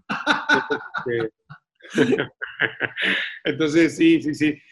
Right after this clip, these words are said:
Y sí, pues al principio de chavo sí me, me encantaba y todo. Pero como todo, gracias a Dios nunca, eh, así para, para, para acabar mal y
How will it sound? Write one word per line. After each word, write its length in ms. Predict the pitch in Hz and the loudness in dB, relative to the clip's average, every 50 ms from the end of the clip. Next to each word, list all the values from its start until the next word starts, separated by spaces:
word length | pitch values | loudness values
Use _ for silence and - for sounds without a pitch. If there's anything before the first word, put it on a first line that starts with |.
| _ _ | _ _
Y 120 | 160 156 | 0 2
sí, 220 | - 214 220 214 214 | 4 6 6 6 4
pues 140 | - 120 107 | 2 0 0
al 120 | 113 113 | 0 2
principio 340 | 123 123 113 147 143 151 165 | 2 2 2 2 2 4 4
de 120 | 151 135 | 4 4
chavo 300 | - - 139 139 147 143 | 4 2 2 2 0 -2
sí 200 | - - 139 139 | -2 -2 -2 -2
me, 240 | 139 135 123 113 - - | 0 -2 -2 -2 -6 -6
me 80 | 113 113 | -8 -8
encantaba 580 | 107 - 107 104 - 127 127 139 156 151 135 | -6 -8 -12 -8 -6 -4 -2 -2 -2 -2 -4
y 100 | 113 107 | -6 -4
todo. 360 | - 131 123 170 139 - - _ - - - - - - _ 117 _ | -4 -4 -2 -2 -4 -4 -8 _ -20 -20 -20 -20 -20 -20 _ -6 _
Pero 140 | 196 208 190 | -2 0 0
como 220 | 214 220 220 220 | 2 0 0 2
todo, 180 | 240 226 214 170 | 2 2 2 4
gracias 300 | 190 226 247 - 226 214 | 4 4 4 4 4 4
a 40 | |
Dios 160 | 196 196 185 185 | 4 4 2 2
nunca, 640 | 202 202 202 190 196 202 202 196 180 156 123 - - - _ _ _ _ _ _ _ _ _ _ _ _ _ _ _ _ - | 0 -2 -4 0 0 2 2 4 2 2 0 -4 -10 -16 _ _ _ _ _ _ _ _ _ _ _ _ _ _ _ _ -16
eh, 380 | 123 123 120 117 113 110 110 113 110 _ _ _ _ _ _ _ _ _ _ - | -14 -12 -12 -12 -12 -12 -12 -14 -16 _ _ _ _ _ _ _ _ _ _ -14
así 280 | 110 - - 135 135 | -14 -12 -12 -10 -4
para, 260 | - 139 131 123 110 - | -2 -2 -2 -2 -4 -6
para, 320 | 120 117 110 107 - - | -6 -6 -6 -6 -6 -8
para 220 | 113 110 107 101 | -8 -10 -8 -10
acabar 340 | 98 - - 117 120 127 127 | -12 -10 -6 -4 -2 -2 -2
mal 340 | 127 123 123 123 131 135 131 | -2 -2 -2 -2 -2 -4 -4
y 240 | 123 113 101 - | -4 -6 -6 -8